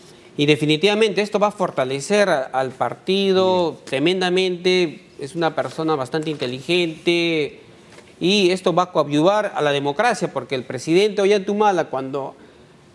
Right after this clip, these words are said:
Speaker 1: hace las invitaciones a otros partidos políticos, ¿cómo lo hace? ¿Como presidente del partido político o presidente de,
Speaker 2: Ujú.
Speaker 1: del gobierno? Yo creo lo mejor que ha hecho es esto de designar a otra persona para que él se dedique de lleno,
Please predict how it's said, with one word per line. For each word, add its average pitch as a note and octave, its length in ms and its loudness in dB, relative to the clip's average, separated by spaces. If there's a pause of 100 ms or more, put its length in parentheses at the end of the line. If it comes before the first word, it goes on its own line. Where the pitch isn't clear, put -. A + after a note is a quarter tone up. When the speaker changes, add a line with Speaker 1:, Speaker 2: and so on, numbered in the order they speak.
Speaker 1:
hace G3+ 300 0
las F#3 160 -2
invitaciones E3 560 -2
a G3 60 0
otros G3 160 -4
partidos F#3 380 0
políticos, G3 600 -2 (140)
¿cómo G#3 220 0
lo G3+ 80 4
hace? C#3+ 160 -2
¿Como C#3 240 -4
presidente F3 440 -2
del F3+ 60 -4
partido G#3+ 600 0
político B3+ 500 -2
o E3+ 60 -4
presidente F#3 540 -2
de, D#3 460 0 (240)
Speaker 2:
Ujú. A#2+ 120 -8
Speaker 1:
del C#3+ 220 2
gobierno? D3 640 2 (420)
Yo D#3 160 -2
creo G3+ 180 4
lo F3 140 2
mejor G#3+ 400 0
que F#3 80 -2
ha F#3 60 4
hecho G3 200 -2
es F3+ 160 -2
esto G3 380 -2
de F3 480 -2
designar C#3+ 580 -2
a F3 80 4
otra F3+ 240 -2
persona G3 640 -4 (440)
para F3+ 260 2
que F#3 100 0
él F#3+ 80 0
se F3 120 0
dedique E3+ 360 2
de C#3 140 0
lleno, F3 540 0